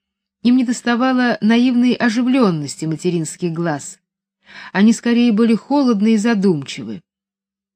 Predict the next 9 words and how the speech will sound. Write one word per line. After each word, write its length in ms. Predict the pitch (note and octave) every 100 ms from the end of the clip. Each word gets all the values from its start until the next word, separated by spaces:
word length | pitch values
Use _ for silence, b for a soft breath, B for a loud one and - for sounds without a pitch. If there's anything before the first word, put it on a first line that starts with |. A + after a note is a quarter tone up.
| _ _ _ _ _
Анна 580 | F#3+ G3+ G3 G3+ G3 F#3
родилась 540 | F#3 F#3+ E3+ F#3 G3 F#3+
с 80 |
искривлением 680 | F#3 - F#3+ F3 F#3+ F#3 F#3
стопы. 560 | E3+ - F#3+ - C4+ B3 _ _ _ _ _ _ _
Операция, 640 | F#3+ G#3 G#3 G3+ - G3
сделанная 520 | F#3+ D#3+ G3+ F#3+ F#3+ F#3
в 80 |
детстве, 540 | E3+ A#3 A#3 - D#3